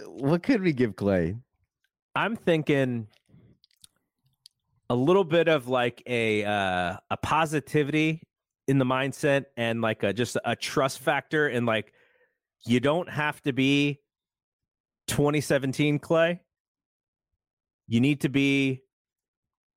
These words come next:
Speaker 2: twenty twenty-two Finals Klay. We need the defense.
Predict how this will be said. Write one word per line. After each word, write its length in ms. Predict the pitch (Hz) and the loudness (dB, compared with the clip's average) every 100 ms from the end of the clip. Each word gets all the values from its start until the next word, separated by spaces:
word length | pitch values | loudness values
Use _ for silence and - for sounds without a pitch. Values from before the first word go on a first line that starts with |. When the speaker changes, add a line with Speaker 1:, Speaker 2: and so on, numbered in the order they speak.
| _ _ _ _ _ _ _ _ _ _ | _ _ _ _ _ _ _ _ _ _
Speaker 2:
twenty 240 | - 151 147 | -2 0 0
twenty-two 360 | 151 139 151 | 0 0 0
Finals 400 | 135 160 254 165 | 0 0 0 -2
Klay. 320 | - 92 92 - _ _ _ _ _ _ - | -4 -8 -8 -12 _ _ _ _ _ _ -4
We 360 | 104 107 139 | 0 2 2
need 200 | 156 139 | 2 0
the 80 | 113 | -2
defense. 840 | 98 127 147 160 175 165 - - | 0 0 2 2 0 -2 -12 -16